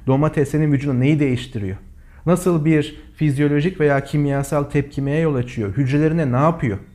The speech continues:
Eğer bu yaptığı şey kalp krizinin nedenlerini engelleyici bir şeyse zaten biz bundan ilaç üretiriz. Satmak anlamında değil. Yani bunu ilaç olarak öneririz zaten.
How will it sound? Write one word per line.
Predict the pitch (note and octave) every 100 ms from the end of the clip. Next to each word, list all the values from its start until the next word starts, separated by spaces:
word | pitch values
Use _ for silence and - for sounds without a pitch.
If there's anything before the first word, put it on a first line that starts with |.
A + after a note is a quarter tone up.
| - - - - - - -
Eğer | C3+ D#3 E3 D#3+
bu | F3
yaptığı | D3 D3 - F#3+ C4+
şey | - G3 B2 - - - - -
kalp | - F#3 G#3+
krizinin | - G#3 E3+ F#3+ E3
nedenlerini | D3 C#3+ D3+ D#3+ D#3 E3 F3+
engelleyici | F3 D#3 D#3 D3+ D3+ D#3+ D#3+ G3 G#3+
bir | D#3
şeyse | - C3+ C3 B3+
zaten | G3+ F#3 G#3 D#3+
biz | D#3
bundan | E3 E3
ilaç | C3+ E3+
üretiriz. | D#3+ A#2 - G2 - - - - - - - - - - - - - -
Satmak | - D#3 G3+ G3+ G3+
anlamında | F3 F3 F3 F3 E3+ D#3+
değil. | F#3+ C#3 -
Yani | A2 A#2
bunu | C#3+
ilaç | B2+ B2+ E3+
olarak | F#3+ C#3+ C3 B2+
öneririz | B2 B2 D3 C#3 G#2+
zaten. | G2+ G2 -